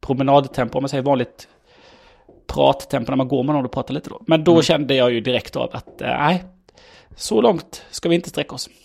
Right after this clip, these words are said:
Speaker 2: Nej. Ja, det är skönt när man i alla fall får signalen när det händer istället för ett tag efter och säger att
Speaker 1: Ja.
Speaker 2: det här var, det där var ingen bra idé som du gjorde förut.
Speaker 1: <laughs> Nej, utan det här kom direkt. Sluta
Speaker 2: Ja.
Speaker 1: med det, gå
Speaker 2: Ja.
Speaker 1: sakta.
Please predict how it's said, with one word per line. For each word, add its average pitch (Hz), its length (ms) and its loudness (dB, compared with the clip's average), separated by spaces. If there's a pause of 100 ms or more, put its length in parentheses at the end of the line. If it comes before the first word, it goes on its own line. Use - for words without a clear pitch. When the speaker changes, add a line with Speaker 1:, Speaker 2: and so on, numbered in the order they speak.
(100)
Speaker 2:
Nej. 151 160 0 (1800)
Ja, 139 80 -10
det 131 40 -6
är - 20 -4
skönt 151 200 -4
när 160 60 0
man 147 80 2
i - 20 4
alla 135 60 2
fall 135 140 2
får 143 140 -2
signalen 131 580 2 (100)
när 127 200 0
det 117 60 0
händer 123 300 0
istället 107 300 -6
för 110 200 -4 (160)
ett - 100 -16
tag 113 200 0
efter - 480 -4 (140)
och 117 100 -8
säger 110 220 0
att - 80 -4
Speaker 1:
Ja. 120 100 4
Speaker 2:
det - 60 6
här 117 120 2
var, 135 180 0
det 123 140 0
där 135 160 4
var 143 140 2
ingen 127 180 2
bra 110 160 2
idé 123 200 2
som 117 140 -4
du 110 60 -2
gjorde 101 160 -2
förut. 123 480 -6 (400)
Speaker 1:
<laughs> - 400 -20
Nej, - 280 2 (180)
utan 143 240 -4
det 170 80 0
här 165 100 2
kom 143 260 0
direkt. 123 380 -4 (120)
Sluta 139 380 2
Speaker 2:
Ja. 151 80 2
Speaker 1:
med 160 120 -2
det, 135 180 4 (140)
gå 131 120 -2
Speaker 2:
Ja. 147 40 4
Speaker 1:
sakta. - 260 0